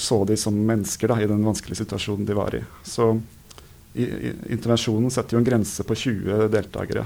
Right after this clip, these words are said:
per jobbspesialist, for eksempel. Så det er et eksempel på hvordan den intervensjonen kan skape, legge til rette for relasjonelle praksiser som,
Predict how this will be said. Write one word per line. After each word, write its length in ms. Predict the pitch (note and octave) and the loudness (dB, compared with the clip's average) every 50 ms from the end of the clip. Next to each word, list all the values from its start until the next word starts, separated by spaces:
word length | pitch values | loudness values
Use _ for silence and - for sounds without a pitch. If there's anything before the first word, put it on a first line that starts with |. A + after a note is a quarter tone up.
| - - - | -6 -10 -8
per 160 | - G2+ G#2 G2+ | -4 -2 -2 -2
jobbspesialist, 640 | G2 F#2+ - - F#2+ - G#2+ B2 B2+ B2 - - - - | -2 -4 -6 -8 -6 -4 -4 -2 -4 -4 -6 -10 -10 -8
for 100 | - G#2+ | -8 -6
eksempel. 400 | G#2 - G#2 F#2+ - - G#2+ G#2 - - - - - - - - - - - - | -4 -4 -4 -4 -4 -4 -8 -8 -8 -12 -16 -16 -18 -20 -20 -20 -20 -20 -16 -8
Så 80 | - A#2+ | 0 4
det 80 | C3+ C3+ | 6 6
er 60 | A#2+ | 6
et 140 | A#2 B2+ A#2+ | 6 4 0
eksempel 360 | - B2 G#2 F#2+ - A2 G#2 | 0 0 -2 -2 -2 -4 -4
på 220 | - - A2 G#2+ A2 - - - - - - - - - - - - - - - - - - | 0 2 2 2 0 -2 -10 -20 -20 -20 -20 -20 -20 -20 -20 -20 -20 -20 -20 -20 -18 -8 0
hvordan 260 | G#2+ A2 G#2+ A2+ A2 | 2 4 4 4 4
den 140 | G#2+ G#2+ G#2+ | 4 4 2
intervensjonen 560 | G#2 G2+ - A2+ G#2+ - G#2+ G2+ G2+ A2 A2 A2 | 2 2 0 0 0 0 0 0 0 0 0 0
kan 480 | - A2+ G#2+ A2 A2+ A2+ A2+ A2+ - - - - | 0 0 0 2 2 0 0 -2 -6 -8 -12 -10
skape, 400 | - - - D#3+ C#3 A2 F#2+ - - - - - | -10 -4 0 2 4 4 2 0 -4 -14 -20 -10
legge 240 | - - B2+ A2+ A2+ | 0 2 2 4 4
til 120 | - - C3 | 2 2 0
rette 240 | - - - - G#2+ | 0 -2 -6 -8 -4
for 160 | - A#2 A#2+ | 2 2 4
relasjonelle 520 | B2 B2 A2 A2 - - A#2 G#2+ G2 G2+ G#2 - | 4 4 2 0 0 0 0 0 0 -2 -2 -2
praksiser 480 | A2+ A2 - - G#2 G2 - A2 A2 | -2 -4 -4 -4 -6 -6 -4 -4 -4
som, 220 | A2 - A2 G#2+ | -2 0 0 0